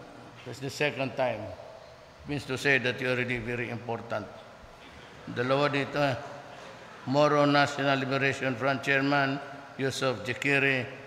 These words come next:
mga kasama ko sa gobyerno, mga pak-, kapatid kong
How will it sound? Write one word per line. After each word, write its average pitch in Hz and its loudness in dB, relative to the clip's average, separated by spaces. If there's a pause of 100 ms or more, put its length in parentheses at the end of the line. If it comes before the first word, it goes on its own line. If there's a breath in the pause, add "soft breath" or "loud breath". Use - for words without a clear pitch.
(680)
mga 139 8
kasama 147 6
ko 139 2
sa 123 -2
gobyerno, 135 4
mga 143 4
pak-, 123 0
kapatid 127 0
kong 120 -2